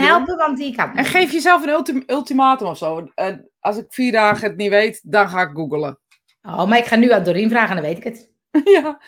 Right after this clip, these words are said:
Speaker 1: nou, die weet het ook niet. Je weet helemaal niet of ze het goed hebt.
Speaker 2: Ik
Speaker 1: Of
Speaker 2: denk
Speaker 1: dat
Speaker 2: dat Natpak goed is.
Speaker 1: Ja, die andere dan.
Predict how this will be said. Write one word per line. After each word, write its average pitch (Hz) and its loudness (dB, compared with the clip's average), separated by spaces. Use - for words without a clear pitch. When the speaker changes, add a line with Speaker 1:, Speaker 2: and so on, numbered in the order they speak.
Speaker 1:
nou, 311 2
die 247 0
weet 202 2
het 190 -6
ook 269 -2
niet. 294 0
Je 262 2
weet 214 4
helemaal 208 0
niet 208 0
of 202 -2
ze 226 -10
het 240 -16
goed 403 0
hebt. 349 -8
Speaker 2:
Ik 302 2
Speaker 1:
Of - -4
Speaker 2:
denk 381 2
Speaker 1:
dat 233 2
Speaker 2:
dat 220 4
Natpak 214 -4
goed 370 -4
is. 339 -6
Speaker 1:
Ja, 269 -8
die 277 -4
andere 254 -2
dan. 175 -10